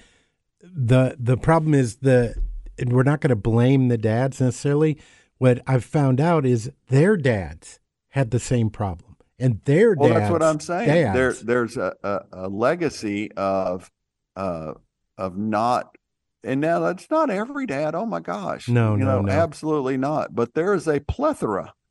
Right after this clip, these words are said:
Speaker 2: of, uh, dads out there who didn't have what they needed. And so it was been, it's been hard for them. And I know in their hearts, they long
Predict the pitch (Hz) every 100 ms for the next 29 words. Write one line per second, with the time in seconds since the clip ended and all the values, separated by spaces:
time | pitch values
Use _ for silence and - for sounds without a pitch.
0 | _ _ _ _ - 117 113 101 - _
1 | _ _ 101 98 95 73 113 117 117 113
2 | 95 92 95 92 95 113 113 104 101 117
3 | 123 117 120 123 110 90 104 101 110 123
4 | 113 107 87 85 - _ _ _ - 101
5 | 95 92 - 117 110 87 104 110 - -
6 | 117 113 113 - 120 120 123 127 127 131
7 | 139 151 - 127 123 127 127 139 170 151
8 | 113 101 - 117 165 226 - - 110 107
9 | 98 98 101 113 131 143 143